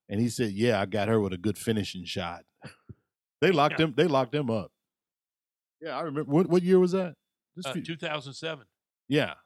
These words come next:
Speaker 1: yeah, I remember that dude.
Speaker 2: And here's the last one on the list that you do not want to invite to your house on Thanksgiving.
Speaker 1: You don't want this dude there.
Speaker 2: No. Now, this is a woman now. Shanika Alsop stabs half-brother in neck.
Speaker 1: Mm-hmm.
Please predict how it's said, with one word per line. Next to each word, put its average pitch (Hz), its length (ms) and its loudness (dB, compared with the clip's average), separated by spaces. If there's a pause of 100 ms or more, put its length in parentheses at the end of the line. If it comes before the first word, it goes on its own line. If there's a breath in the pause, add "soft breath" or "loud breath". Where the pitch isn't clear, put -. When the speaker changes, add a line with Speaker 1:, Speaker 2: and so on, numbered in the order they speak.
Speaker 1:
yeah, 110 160 -10
I 123 40 -4
remember 123 260 -4
that 98 180 -4
dude. 80 240 -16 (640)
Speaker 2:
And 127 100 -10
here's 175 300 -6
the 139 80 -8
last 139 420 -2
one 135 100 -12
on 120 120 -8
the 123 60 -8
list 120 240 -8
that 123 120 -20
you 151 100 -12
do 131 100 -18 (100)
not 170 240 -4 (680)
want 151 320 0
to 135 140 -10
invite 120 420 -2
to 110 80 -18
your 127 220 -6
house 117 320 -6
on 107 80 -20 (100)
Thanksgiving. 110 480 -16
Speaker 1:
You 101 80 0
don't 107 200 0
want 98 160 0
this 82 160 -8
dude 82 260 -14
there. 107 200 -16
Speaker 2:
No. 90 40 -18 (1200)
Now, 104 80 -10
this 131 200 -8
is 208 60 -10
a 202 40 -8
woman 262 320 -12
now. 131 80 -20 (640)
Shanika 196 580 -8 (180)
Alsop 151 580 -2 (560)
stabs 143 480 -8
half-brother 139 680 -8
in 117 180 -12
neck. 120 200 -12 (600)
Speaker 1:
Mm-hmm. 87 360 -14